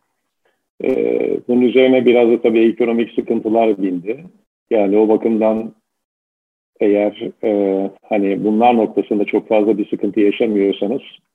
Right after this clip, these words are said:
gerçekten çok fazla şükredecek şey-, şeyimiz var demektir.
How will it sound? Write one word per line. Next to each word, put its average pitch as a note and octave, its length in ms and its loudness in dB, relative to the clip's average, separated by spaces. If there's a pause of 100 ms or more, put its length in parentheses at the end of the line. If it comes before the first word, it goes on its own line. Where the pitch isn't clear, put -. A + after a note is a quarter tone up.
(440)
gerçekten A2 440 0
çok - 240 0
fazla G2+ 220 0
şükredecek G2+ 520 -4
şey-, A2+ 200 -6 (140)
şeyimiz G2+ 360 0
var G2 200 -2
demektir. F#2 580 -6